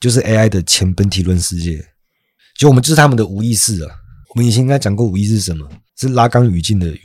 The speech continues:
无意识，因为我们不能把无意识理解成整体性的背景，好像一个资料库一样，有，有像那个弗洛伊德的冰山理论啊，好像意识是冰山一角，那大部分隐藏在海面下，那海面下是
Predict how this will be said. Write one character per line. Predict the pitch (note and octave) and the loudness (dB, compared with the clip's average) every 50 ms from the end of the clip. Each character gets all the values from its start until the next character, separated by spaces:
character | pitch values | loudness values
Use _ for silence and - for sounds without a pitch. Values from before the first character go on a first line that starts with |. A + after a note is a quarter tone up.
| _ | _
无 | - F2 F2 F2+ | -12 -8 -6 -4
意 | F#2 F2+ | -4 -4
识， | E2 - - E2+ E2 - _ _ _ _ _ _ _ _ _ _ _ _ _ _ _ _ _ _ | -4 -4 -6 -8 -10 -12 _ _ _ _ _ _ _ _ _ _ _ _ _ _ _ _ _ _
因 | - C3 C#3 | -2 -2 0
为 | C3 | 2
我 | A#2+ | 2
们 | A#2 A#2 | 2 4
不 | C3 | 4
能 | D3 C3+ A#2+ | 4 4 2
把 | - F2 E2 | 0 -4 -6
无 | E2+ F#2+ G#2 | -6 -4 -2
意 | A2+ | -2
识 | A2+ G#2+ - B2 | -2 -2 -2 -2
理 | G#2+ F#2 F2+ G2 G#2 | -4 -2 -2 -4 -2
解 | G2+ G#2 F2+ | -2 -2 -4
成 | E2 - - E2 D2+ D#2 - _ _ _ _ _ _ _ _ _ _ _ _ | -4 -6 -8 -10 -12 -14 -16 _ _ _ _ _ _ _ _ _ _ _ _
整 | - G2+ G#2 A2+ | -4 -2 0 0
体 | G#2+ G2+ G2 | -2 -2 -2
性 | D#2+ - - A2 | -2 0 0 0
的 | F#2 E2 | -2 -2
背 | - - F2+ D#2 | -4 -6 -8 -8
景， | C#2+ - - - - _ _ _ _ _ _ _ _ _ _ _ | -8 -10 -14 -18 -20 _ _ _ _ _ _ _ _ _ _ _
好 | - G2 | -6 -4
像 | G#2 A2 | -2 -2
一 | |
个 | G#2+ G2+ | -2 -2
资 | - - G#2+ | -4 -4 -4
料 | G#2 G#2 G2 | -2 -2 -4
库 | F#2+ - - G2+ F2 D#2+ | -4 -6 -10 -10 -10 -8
一 | D2+ | -10
样， | D#2+ D2 D2 - _ _ _ _ _ - | -10 -12 -14 -16 _ _ _ _ _ -4
有， | C3+ D3 | -4 -4
有 | B2+ G#2 B2+ | -2 0 0
像 | B2 G#2+ C#3+ C#3+ | 2 4 4 4
那 | C#3+ | 4
个 | C3+ B2 A#2 | 4 2 2
弗 | G#2 - B2 | 2 2 2
洛 | B2 C3 | 2 4
伊 | C3 | 4
德 | A#2 A2 | 2 2
的 | G2+ | 0
冰 | F#2 A2 G#2 | 0 0 0
山 | G#2 A2 | 0 0
理 | G2+ F2+ E2+ | 0 -2 -2
论 | E2+ F#2 F2 D#2+ - | -2 -4 -4 -6 -8
啊， | E2+ E2 - _ _ - A2 | -12 -18 -20 _ _ -2 0
好 | G#2+ A2+ | 4 4
像 | B2+ C3 B2+ | 4 4 2
意 | B2+ D3 B2+ | 0 -2 -2
识 | G#2+ - C3+ B2 | 0 0 0 0
是 | A2 B2+ | 0 -2
冰 | A#2 - - A#2+ A2 | -2 0 0 0 0
山 | A2 A2+ A2 A2 | 0 0 -2 -2
一 | G#2 | -4
角， | F2+ - - E2 F2 | -4 -6 -6 -4 -4
那 | G2 | -4
大 | G2+ - A2 | -2 0 0
部 | G#2+ G#2 | 0 0
分 | G2+ A2+ G2 | -2 -4 -4
隐 | F#2 F2 | -4 -8
藏 | D#2 E2+ E2+ | -8 -6 -6
在 | F#2+ G2+ | -6 -6
海 | F2+ - F#2 D#2 | -6 -8 -8 -6
面 | D#2+ F2 F2+ D#2+ | -6 -4 -4 -4
下， | D#2+ - F#2+ D#2+ D2+ - _ _ _ _ _ | -4 -4 -6 -8 -8 -12 _ _ _ _ _
那 | - G2 | -10 -8
海 | E2+ G2+ F#2+ | -6 -4 -4
面 | F2+ G#2 G#2+ G2+ | -2 -2 -2 -2
下 | G2 G#2 | -2 -4
是 | G2 F#2+ G2 | -4 -6 -8